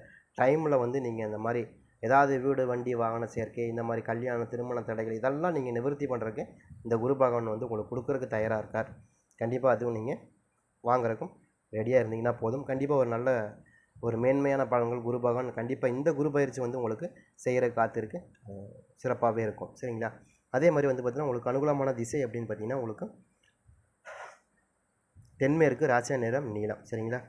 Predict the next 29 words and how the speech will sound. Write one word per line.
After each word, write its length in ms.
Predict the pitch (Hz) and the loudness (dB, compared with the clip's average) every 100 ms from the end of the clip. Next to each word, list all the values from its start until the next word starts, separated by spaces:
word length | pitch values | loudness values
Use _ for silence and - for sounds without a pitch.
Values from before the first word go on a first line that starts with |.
| - _ | -20 _
அதே 180 | 117 151 | -2 0
மாதிரி 180 | 156 143 | 2 0
கும்பத்துக்கு 380 | 139 143 147 131 | 0 0 0 0
வந்து 100 | 117 | 0
பார்த்தீங்கன்னா 320 | 113 127 107 | 0 0 2
ஆறு, 220 | 113 123 156 - _ _ _ _ _ _ _ _ _ _ _ _ | 2 2 -2 -6 _ _ _ _ _ _ _ _ _ _ _ _
எட்டுங்கிறது 540 | 131 139 185 165 143 131 | 0 0 2 0 2 0
அதிர்ஷ்டமான 420 | 120 120 123 110 | 0 -2 -2 -2
நம்பரா 220 | 104 107 | -2 -4
இருக்கு. 220 | 101 - - _ _ _ _ _ _ _ _ _ - | -4 -8 -20 _ _ _ _ _ _ _ _ _ 0
அடுத்து 240 | 151 156 | 2 2
வந்து 180 | 143 143 | 2 2
மீ-, 220 | 127 117 117 - _ _ _ _ _ _ | 0 -2 -6 -16 _ _ _ _ _ _
மீனம். 260 | 120 139 117 | 4 6 6
மீனத்துக்கு 360 | 131 160 156 143 | 6 4 4 2
வந்து 100 | 131 | 2
பார்த்தீங்கன்னா 260 | 123 135 | 2 2
அனுகூலமான 400 | 131 143 143 135 | 2 2 2 0
திசை 260 | 117 117 139 | -2 -4 -4
வந்து 220 | 117 120 - - _ _ _ _ _ _ _ _ _ - | -4 -4 -6 -10 _ _ _ _ _ _ _ _ _ -4
மேற்கு, 380 | 123 139 143 160 | 2 4 4 4
ராசியா 300 | 131 127 143 | 6 6 2
நிறம் 280 | 123 123 113 | 2 2 2
வெள்ளை. 260 | 107 107 104 - | -2 -2 -4 -6
சரிங்களா? 340 | 123 120 123 | -6 -2 -2
இன்னைக்கு 280 | 123 139 131 | 0 0 0
வந்து 140 | 135 | 0
பார்த்தீங்கன்னா 300 | 131 123 185 - - _ - | -2 -2 -4 -6 -16 _ 4
திறமைகள், 480 | 160 180 170 170 | 6 6 6 6